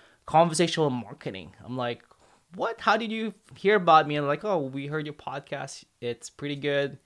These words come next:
I heard, we heard you teach." It's like, "Whoa." So all this happened, uh, because of my podcast. I've heard other crazy stories.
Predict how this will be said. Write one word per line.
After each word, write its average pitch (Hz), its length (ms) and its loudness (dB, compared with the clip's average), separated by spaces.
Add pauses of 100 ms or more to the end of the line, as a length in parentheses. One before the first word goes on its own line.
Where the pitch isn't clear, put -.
(420)
I 104 140 -6
heard, 139 260 -4
we 143 140 -8
heard 147 180 -2
you 135 80 -8
teach." 156 480 -10
It's - 80 -14
like, - 160 -8 (180)
"Whoa." 123 580 -4 (680)
So - 100 -6
all 214 200 8
this 240 160 2
happened, 151 720 2 (140)
uh, 139 80 -8
because 135 480 -2
of 139 80 -8
my 127 100 0
podcast. 127 640 0
I've 170 160 4
heard 202 500 8
other 202 240 6
crazy 170 400 0
stories. 156 600 0